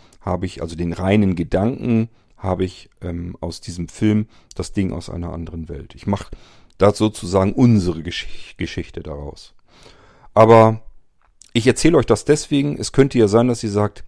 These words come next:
„Irgendwoher kenne ich das. Was Kort da erzählt die ganze Zeit in der Vergangenheitsform, irgendwoher kenne ich doch diese Geschichte, diesen Verlauf.“ Und das liegt dann einfach daran, dass ihr den Film, Das Ding aus einer anderen Welt, vielleicht irgendwann,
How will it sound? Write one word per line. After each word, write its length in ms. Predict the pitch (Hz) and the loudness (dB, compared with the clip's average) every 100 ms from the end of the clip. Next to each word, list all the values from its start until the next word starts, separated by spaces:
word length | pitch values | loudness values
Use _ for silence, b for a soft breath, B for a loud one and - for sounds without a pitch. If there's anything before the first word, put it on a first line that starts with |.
| b b b | b b b
„Irgendwoher 520 | - 113 101 - 98 92 | -4 -2 -2 -6 -8 -8
kenne 260 | - 85 | -8 -10
ich 120 | 76 | -10
das. 300 | - - - | -14 -14 -12
Was 160 | 92 - | -10 -8
Kort 280 | - 135 131 | 0 0 0
da 60 | |
erzählt 460 | 117 - - 143 156 | -4 -6 -6 -6 -4
die 80 | - | -4
ganze 280 | 113 120 113 | -4 -4 -8
Zeit 220 | 107 104 | -6 -6
in 140 | 101 | -6
der 100 | 95 | -6
Vergangenheitsform, 840 | - 92 117 117 110 - - 104 104 B B B B B B B - | -6 -6 -4 -4 -8 -8 -2 0 0 B B B B B B B 2
irgendwoher 640 | 127 139 117 110 110 104 | 2 2 -2 -2 0 0
kenne 280 | - 107 107 | -2 -2 -2
ich 120 | - | -2
doch 200 | 98 95 | -4 -4
diese 600 | - 95 92 92 90 92 92 - - - | -10 -10 -6 -4 -4 -6 -12 -20 -20 -14
Geschichte, 640 | - - 92 - - 82 - - | -8 -4 -4 -6 -10 -14 -14 -16
diesen 180 | 87 85 | -12 -10
Verlauf.“ 720 | - 95 85 80 67 - - - _ _ b b b b b | -6 -6 -4 -6 -8 -16 -20 -20 _ _ b b b b b
Und 440 | 92 90 - - - | -8 -8 -12 -16 -6
das 260 | 98 - | -6 -6
liegt 240 | 101 110 - | -10 -6 0
dann 160 | 107 | 0
einfach 240 | 95 101 101 | 0 -4 -4
daran, 360 | 92 92 98 | -2 0 -2
dass 160 | 95 - | -4 -6
ihr 80 | 82 | -6
den 140 | 87 | -6
Film, 320 | - 98 104 | -6 -4 -4
Das 180 | 113 92 | -4 -10
Ding 200 | - 101 | -8 -6
aus 160 | 87 85 | -6 -6
einer 160 | 87 | -8
anderen 400 | 82 92 92 87 | -6 -6 -6 -6
Welt, 160 | 87 87 | -6 -8
vielleicht 320 | - 85 - | -8 -12 -10
irgendwann, 640 | 90 82 - 80 82 82 | -12 -12 -12 -12 -10 -12